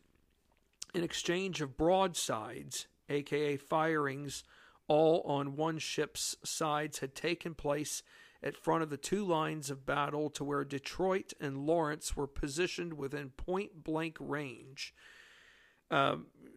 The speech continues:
I'm sure many of you all know what point-blank range is, um, but when I read this book, I had to get a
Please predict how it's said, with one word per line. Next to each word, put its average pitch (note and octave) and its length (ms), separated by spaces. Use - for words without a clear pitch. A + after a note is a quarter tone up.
I'm D#3 140
sure G3 220
many F3 220
of D#3 80
you D#3 80
all D3+ 160
know D3+ 380
what - 380
point-blank D3+ 640
range C#3+ 460
is, F3 520
um, B2 380
but D#3+ 100
when E3 140
I G3+ 60
read F#3 340
this D3 220
book, E3 380
I D3 140
had D#3+ 280
to D3 260
get D#3 160
a C3+ 140